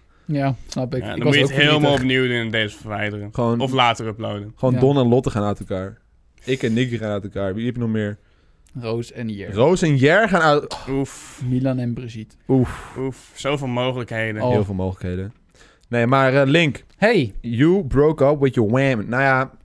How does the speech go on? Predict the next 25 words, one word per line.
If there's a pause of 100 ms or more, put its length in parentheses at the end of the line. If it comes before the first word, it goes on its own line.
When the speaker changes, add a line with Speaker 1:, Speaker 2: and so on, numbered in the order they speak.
(760)
Speaker 3:
oké,
vertel,
hoe,
hoe
is
het
gegaan
eigenlijk?
Want
ik
weet
nog
dat
jij
zei,
eh, (120)
dat,
het
was
uit
tussen
jou
en
Alicia. (100)
Speaker 1:
Ja.